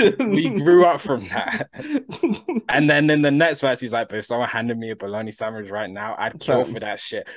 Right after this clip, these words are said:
Speaker 1: Like, that duality of, "I don't wanna go back to those homely days," but at the same time, that nostalgia of, "Man, I miss those family days." <laughs>
Speaker 2: Mm-hmm.
Speaker 1: You know what I'm saying?
Speaker 2: Yeah.
Speaker 1: Um,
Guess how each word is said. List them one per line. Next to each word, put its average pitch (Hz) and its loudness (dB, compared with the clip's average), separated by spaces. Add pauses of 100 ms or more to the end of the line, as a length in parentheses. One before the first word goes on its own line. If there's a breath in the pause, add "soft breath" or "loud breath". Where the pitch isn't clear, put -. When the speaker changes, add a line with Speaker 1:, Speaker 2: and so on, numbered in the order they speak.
(100)
Speaker 1:
Like, 113 -4
that 135 -2
duality 127 2
of, 107 -6
"I 113 -2
don't 127 0
wanna 123 4
go 113 0
back 98 -2
to 113 -2
those 104 -2
homely 101 -2
days," 95 -6 (180 loud breath)
but 123 2
at 107 0
the 107 -4
same 117 0
time, 107 0 (300 soft breath)
that 123 2
nostalgia 123 0
of, 95 -6
"Man, 95 -6
I 87 -10
miss 101 -4
those 123 -4
family 127 -2
days." 143 2
<laughs> - -
Speaker 2:
Mm-hmm. - -
Speaker 1:
You 151 0
know 165 0
what 147 -2
I'm 147 -4
saying? 135 -4 (220 loud breath)
Speaker 2:
Yeah. 127 2
Speaker 1:
Um, 120 4